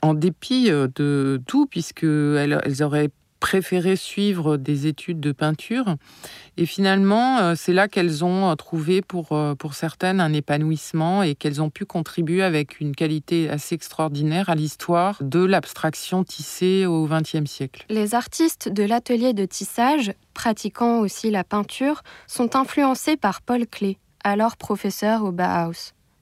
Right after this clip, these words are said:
Speaker 2: Elles adaptent l'équilibre des formes et des couleurs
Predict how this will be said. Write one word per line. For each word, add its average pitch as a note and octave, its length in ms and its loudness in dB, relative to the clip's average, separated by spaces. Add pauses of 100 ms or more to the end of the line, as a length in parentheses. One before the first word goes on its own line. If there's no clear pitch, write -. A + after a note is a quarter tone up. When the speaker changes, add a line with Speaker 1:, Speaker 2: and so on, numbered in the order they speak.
Speaker 2:
Elles G3 260 0
adaptent A3+ 400 2
l'équilibre G#3 680 0
des E3+ 140 0
formes B3 380 2
et F#3+ 100 2
des F3 120 -2
couleurs G#3 480 0